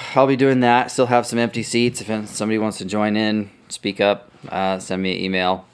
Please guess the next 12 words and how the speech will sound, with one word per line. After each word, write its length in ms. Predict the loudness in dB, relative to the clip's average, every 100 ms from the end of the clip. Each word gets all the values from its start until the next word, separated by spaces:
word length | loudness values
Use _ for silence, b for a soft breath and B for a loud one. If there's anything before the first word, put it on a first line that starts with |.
| _
through, 340 | -6 -2 0 0
uh, 220 | 0 -2 B B B B B B B B _ _ _ -10
through 260 | 0 0
the, 320 | 2 0 2
uh, 360 | 4 4 4 0 -4 -14
Binder 540 | 0 4 4 4 4 4
Boneyard 560 | 4 4 4 2 0
Podcast 640 | 2 2 2 0 0 0 -6
at 80 | -8
Gmail, 640 | 0 2 4 4 4 2 -6 B -8
um, 280 | -4 -4 -2
or 400 | 0 2 0